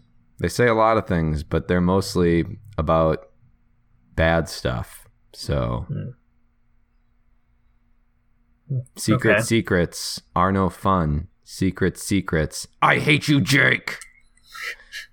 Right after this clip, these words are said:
Speaker 1: Isn't that the saying?
Speaker 2: Yeah, I think so.
Speaker 1: Yeah. Um,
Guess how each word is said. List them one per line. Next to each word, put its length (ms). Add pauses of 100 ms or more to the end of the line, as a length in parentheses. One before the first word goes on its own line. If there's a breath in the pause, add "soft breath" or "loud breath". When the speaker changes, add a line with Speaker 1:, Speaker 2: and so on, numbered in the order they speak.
(180)
Speaker 1:
Isn't 160
that 160
the 80
saying? 440 (500)
Speaker 2:
Yeah, 160
I 120
think 280
so. 380 (360 loud breath)
Speaker 1:
Yeah. 300 (640 loud breath)
Um, 460